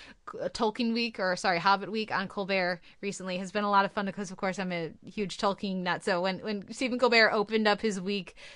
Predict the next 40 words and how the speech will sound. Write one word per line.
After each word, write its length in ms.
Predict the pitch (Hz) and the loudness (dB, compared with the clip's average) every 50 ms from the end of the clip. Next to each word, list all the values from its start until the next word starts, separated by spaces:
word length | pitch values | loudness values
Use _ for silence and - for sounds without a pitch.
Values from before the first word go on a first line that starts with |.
| - - | -14 2
by 400 | - 196 185 180 180 175 170 170 - - - - - | 6 6 8 8 6 4 0 -2 -6 -12 -20 -20 -14
speaking 640 | - - - - 202 226 233 208 - 226 214 202 196 | -12 -12 -12 -6 -2 0 0 0 0 -2 0 0 0
in, 140 | 196 190 - | 0 0 0
in 260 | 208 202 202 190 185 | 0 0 0 0 0
High 220 | 180 202 196 190 | 2 4 4 6
Elven, 500 | 196 190 202 190 185 185 180 185 180 160 - - - - - - | 6 4 4 2 2 0 0 0 -2 -6 -8 -14 -20 -20 -6 -2
High 140 | 190 208 | 0 4
Elvish, 420 | 190 185 196 185 185 180 175 - - | 4 4 4 4 2 0 0 0 0
I 200 | - 196 196 190 | 0 2 2 2
was 260 | 190 190 185 180 - | 2 0 -2 -2 -6
very, 760 | - 208 185 180 226 226 214 202 190 185 175 175 175 185 - - | -10 -12 -2 2 4 6 6 6 4 4 0 -2 -4 -6 -6 -2
uh, 280 | - 190 180 170 165 - | 0 2 2 2 0 0
very 260 | - 220 220 214 208 196 | 4 6 6 6 6 6
happy. 720 | 190 196 190 - 190 180 175 175 165 190 - 202 214 214 | 6 6 6 4 2 -2 -4 -4 -6 -4 -2 -2 -2 0
My, 160 | 196 240 240 233 | 2 2 4 6
my, 280 | 226 233 233 240 240 247 | 6 8 8 8 6 6
my 320 | 262 254 247 262 254 247 - | 6 6 6 6 6 4 2
inner 200 | - 262 247 233 | 2 4 4 4
geek 300 | 208 196 233 226 196 - | 2 0 -2 -4 -2 0
went 220 | 214 208 170 - - | 0 0 0 -2 -6
squee, 500 | - - 208 190 180 175 170 160 165 - | -6 -4 -2 -2 0 0 -2 -4 -6 -10
so 360 | - - 185 180 175 170 165 - - - - - | -10 -6 -4 -4 -4 -4 -6 -10 -16 -20 -20 -6
I 120 | - 196 190 | -4 -2 0
enjoyed 440 | 196 190 165 - 190 180 175 170 - 208 - | 0 -2 0 0 0 0 0 0 -4 -10 -12
some 200 | - - 196 190 | -8 -6 -6 -4
of 80 | 175 | -2
that 160 | 185 180 175 | -2 -2 -2
as 120 | 170 170 - | -2 -4 -2
well. 300 | 196 180 165 160 165 - - - - - - _ _ | 0 2 2 2 0 -2 -8 -18 -20 -20 -20 _ _
Any 200 | - 226 220 233 | -2 0 0 0
final 320 | 208 - 262 247 240 247 247 | 4 6 6 6 6 6 4
thoughts, 360 | - - 277 294 302 - 320 | 6 8 8 8 8 8 8
or 100 | 277 269 | 8 8
are 60 | 269 | 8
we, 400 | 262 269 269 262 262 262 254 226 - | 6 4 4 4 4 2 2 0 -4
we 140 | 247 240 240 | -4 -2 4
wrapping 320 | 233 247 247 247 254 240 | 6 6 6 6 6 4
up 180 | 247 247 226 - | 2 2 2 -2
twenty 280 | - 254 240 226 226 | -4 -2 0 0 0
twelve? 560 | 214 - 240 233 220 196 180 160 160 - - | 0 2 4 6 6 6 6 4 0 -6 -14